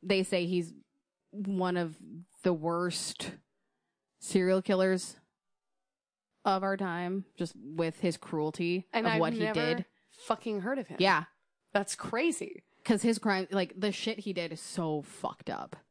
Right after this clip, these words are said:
Speaker 2: Yeah. It sounds like it. All
Speaker 1: And
Speaker 2: the
Speaker 1: we probably haven't really heard of him 'cause he didn't have a crazy trial.
Speaker 2: Right.
Speaker 1: 'Cause
Speaker 2: Yeah.
Speaker 1: that's really where, like, Ted Bundy and Manson come into play.
Speaker 2: Mm-hmm.
Speaker 1: It's like, people know about them,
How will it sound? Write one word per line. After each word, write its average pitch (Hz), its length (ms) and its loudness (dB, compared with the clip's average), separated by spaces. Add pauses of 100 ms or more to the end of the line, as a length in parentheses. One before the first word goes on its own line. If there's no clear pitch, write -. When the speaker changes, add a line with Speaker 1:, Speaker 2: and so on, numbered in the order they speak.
(120)
Speaker 2:
Yeah. 160 380 -6 (480)
It 180 140 -6
sounds 160 300 -6
like - 200 -12
it. - 160 -16 (260)
All 220 80 4
Speaker 1:
And 214 100 2
Speaker 2:
the 175 100 0
Speaker 1:
we 220 200 4
probably 247 540 2
haven't 202 280 2
really 180 160 2
heard 180 160 0
of 175 60 -6
him 160 100 -2
'cause 165 140 -2
he 175 80 0
didn't 170 200 -4
have 160 200 -6
a 165 40 -6
crazy 160 360 -6
trial. - 520 -8 (380)
Speaker 2:
Right. 185 400 0 (100)
Speaker 1:
'Cause 196 120 4
Speaker 2:
Yeah. 202 80 4
Speaker 1:
that's 185 160 2
really 175 340 0
where, 160 300 -2
like, 151 420 -10 (1000)
Ted 156 280 -8
Bundy 151 420 -4
and 156 120 -4
Manson 160 480 -6
come 156 180 -6
into 147 120 -6
play. 233 220 -2
Speaker 2:
Mm-hmm. 190 200 0
Speaker 1:
It's 196 140 -4
like, 151 200 -4
people 170 280 -4
know 180 280 2
about 165 260 0
them, 156 380 -6